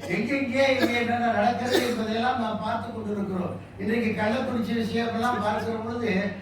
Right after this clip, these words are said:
நமக்கு மிகவும் மனதிற்கே கஷ்டமாக இருக்கிறது. இதிலே அவர்கள் சொல்லுக-, சொல்லுகிறார்கள்,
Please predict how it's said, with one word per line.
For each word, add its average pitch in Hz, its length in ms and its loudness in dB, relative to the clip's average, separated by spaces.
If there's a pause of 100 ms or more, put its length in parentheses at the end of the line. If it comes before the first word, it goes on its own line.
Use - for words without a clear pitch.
(140)
நமக்கு 220 340 0
மிகவும் 220 400 0
மனதிற்கே 208 520 0
கஷ்டமாக 180 580 0
இருக்கிறது. 165 480 -4 (580)
இதிலே 233 460 6 (520)
அவர்கள் 269 440 4
சொல்லுக-, 262 500 2 (600)
சொல்லுகிறார்கள், 214 880 2